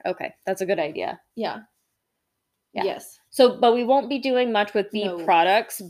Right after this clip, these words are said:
Speaker 1: but we
Speaker 2: For a
Speaker 1: are
Speaker 2: while.
Speaker 1: yeah, we are willing to do just consultation type stuff. So if you
Speaker 2: Oh,
Speaker 1: have
Speaker 2: yes.
Speaker 1: questions, just ask us, honestly.
Speaker 2: Yeah. And if we
Speaker 1: Um,
Speaker 2: don't know the answer, we will
Speaker 1: get you resources to find the
Speaker 2: hundred percent.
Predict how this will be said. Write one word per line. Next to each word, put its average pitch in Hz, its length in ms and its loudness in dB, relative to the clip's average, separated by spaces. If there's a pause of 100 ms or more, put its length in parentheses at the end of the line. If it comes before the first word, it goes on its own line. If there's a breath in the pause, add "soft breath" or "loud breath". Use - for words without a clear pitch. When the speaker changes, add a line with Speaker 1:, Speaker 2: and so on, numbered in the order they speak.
(140)
Speaker 1:
but 220 440 6 (160)
we 196 580 0
Speaker 2:
For 233 80 -4
a - 40 -4
Speaker 1:
are 196 80 -4
Speaker 2:
while. - 420 -12
Speaker 1:
yeah, 170 260 0
we 196 200 0
are 214 200 6
willing 254 580 0
to - 120 -12
do 196 520 -2 (220)
just 180 400 -12 (500)
consultation 170 840 -10
type - 320 -10
stuff. - 420 -6
So 196 160 -4
if 302 100 -6
you 190 100 0
Speaker 2:
Oh, 196 40 0
Speaker 1:
have 175 80 0
Speaker 2:
yes. - 300 -14
Speaker 1:
questions, 180 960 -2 (800)
just 180 220 -12
ask 156 360 -8
us, 170 420 -14 (140)
honestly. 170 680 -12
Speaker 2:
Yeah. 254 380 -10 (240)
And 240 220 -6
if 240 80 -6
we 269 100 -8
Speaker 1:
Um, 254 60 -4
Speaker 2:
don't 247 120 -6
know 247 120 -6
the 220 240 -10
answer, 240 460 -14
we 233 180 -12
will 214 640 -8
Speaker 1:
get 196 140 -2
you 175 160 -6
resources 170 720 -8
to - 120 -6
find 240 100 -6
the - 60 -2
Speaker 2:
hundred - 180 -4
percent. 131 180 -12